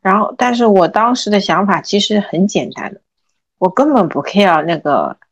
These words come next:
追星和明星怎么了，我当时就觉得，哎，你不高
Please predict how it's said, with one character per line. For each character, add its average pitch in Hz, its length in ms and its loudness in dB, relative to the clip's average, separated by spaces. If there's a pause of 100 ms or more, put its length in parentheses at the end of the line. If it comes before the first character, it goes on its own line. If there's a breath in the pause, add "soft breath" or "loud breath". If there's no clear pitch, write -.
(120)
追 180 220 4
星 180 340 -2
和 156 180 0
明 156 280 -4
星 208 240 0
怎 160 120 -2
么 123 140 -4
了， - 160 -12 (240)
我 - 80 -6
当 214 240 2
时 214 80 -2
就 208 140 2
觉 175 120 -2
得， 165 120 -2
哎， 156 160 -2
你 165 200 -2
不 151 120 0
高 165 180 2